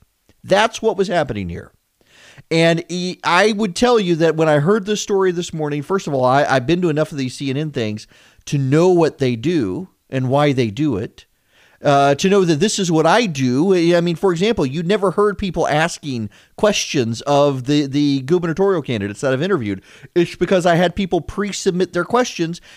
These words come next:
and was able to lump them together and say, "All these people wanna know about taxes. They're going after these angles. These people are asking about transportation from these angles." I learned that from being at C N N.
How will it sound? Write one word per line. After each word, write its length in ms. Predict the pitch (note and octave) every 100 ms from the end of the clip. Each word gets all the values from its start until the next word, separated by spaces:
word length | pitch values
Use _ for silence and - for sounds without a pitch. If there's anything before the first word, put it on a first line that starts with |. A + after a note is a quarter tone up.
| _
and 160 | E3+ F3
was 180 | F3 F3+
able 240 | G#3 G3+
to 240 | G3+ G#3
lump 320 | D#3+ E3+ G3 G#3
them 140 | G3+
together 240 | G3+ A#3
and 60 | G3+
say, 80 | E3+
"All 120 | C#3+
these 140 | D#3 D3+
people 220 | F3+ E3
wanna 100 | D#3+
know 80 | D#3
about 240 | C#3 -
taxes. 480 | G#3 G#3+ - G#3+ G3
They're 180 | D#3 C3
going 220 | D3 D3
after 180 | C3+ C#3
these 220 | C3+ D3+
angles. 400 | G#3 G#3 G3 F3
These 160 | E3
people 240 | D3 D#3 D3+
are 80 | C#3
asking 240 | C#3+ D3
about 160 | B2 A#2+
transportation 720 | C3+ - - G3+ G#3+ G#3+ G3+ - -
from 220 | - D3+
these 180 | E3 A#3
angles." 320 | A3 A3 G#3+
I 120 | D#3 D3+
learned 280 | E3+ C4+
that 160 | F3+ F#3
from 180 | - G3
being 200 | A3 A3+
at 100 | G#3+
C 220 | - B3+
N 80 | C4
N. 340 | D4 G#3 A2+